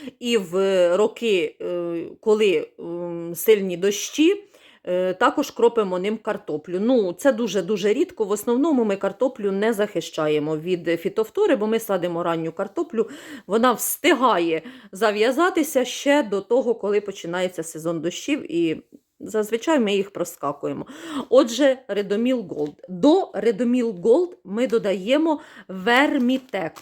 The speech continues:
Поставлю вам ось тут, почала знімати ось так, щоб вам краще було видно,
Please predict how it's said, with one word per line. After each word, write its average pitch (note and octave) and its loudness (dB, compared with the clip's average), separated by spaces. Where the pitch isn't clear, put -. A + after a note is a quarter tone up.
Поставлю F#3+ -2
вам F3 -2
ось - -4
тут, - -2
почала G3 0
знімати F3+ -2
ось F3+ -6
так, C#4+ -2
щоб F#3+ -6
вам F#3+ 0
краще G#3 -2
було F3+ -2
видно, C4+ 0